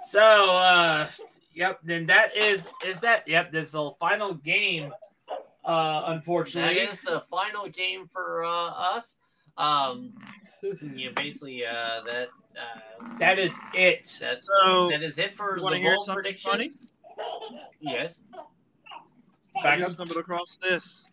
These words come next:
Speaker 3: In his career, D K Metcalf has been fined a total of ninety-eight thousand thirty-three dollars for excessive celebration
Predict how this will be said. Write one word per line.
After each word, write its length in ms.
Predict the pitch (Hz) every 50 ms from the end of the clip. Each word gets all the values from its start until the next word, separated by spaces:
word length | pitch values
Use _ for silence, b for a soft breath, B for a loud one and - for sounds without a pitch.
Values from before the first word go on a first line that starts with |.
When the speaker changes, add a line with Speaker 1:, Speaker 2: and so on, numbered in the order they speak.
| _ _ _ - - _ _ _ _ _ -
Speaker 3:
In 120 | 202 226
his 200 | 226 214 196 -
career, 340 | - - 202 220 214 202 170
D 240 | 139 151 170 180 180
K 220 | - 185 180 170
Metcalf 560 | 160 156 165 170 - - 165 143 135 120 113 _ -
has 140 | 147 147 139
been 160 | 147 151 139 _ -
fined 260 | 156 156 156 151 135
a 60 | 127
total 280 | - - 160 147 143 135
of 100 | 123 120
ninety-eight 440 | 135 139 143 143 139 143 139 139 _ -
thousand 420 | 139 139 139 139 131 127 123 110 101 -
thirty-three 380 | 127 131 135 135 - 139 143
dollars 340 | 131 135 135 143 135 120 -
for 100 | - 120 110
excessive 420 | - - - 156 147 - 156 139 - -
celebration 720 | 151 147 147 143 131 143 143 135 127 - - - - 123